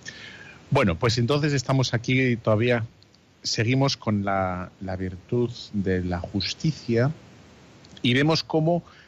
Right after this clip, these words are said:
aparece abundantísimamente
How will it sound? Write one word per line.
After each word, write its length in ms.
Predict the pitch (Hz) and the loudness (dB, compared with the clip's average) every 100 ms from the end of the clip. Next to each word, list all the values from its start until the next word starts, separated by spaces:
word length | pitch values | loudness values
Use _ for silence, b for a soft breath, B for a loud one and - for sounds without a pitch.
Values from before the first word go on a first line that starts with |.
| B | B
aparece 580 | - 104 113 127 127 156 - | -8 0 2 2 0 -2 0
abundantísimamente 1800 | 123 113 120 113 113 113 107 - 180 - 180 165 160 170 160 151 160 | 2 4 2 2 2 2 -2 -4 -4 0 2 2 4 2 2 0 -2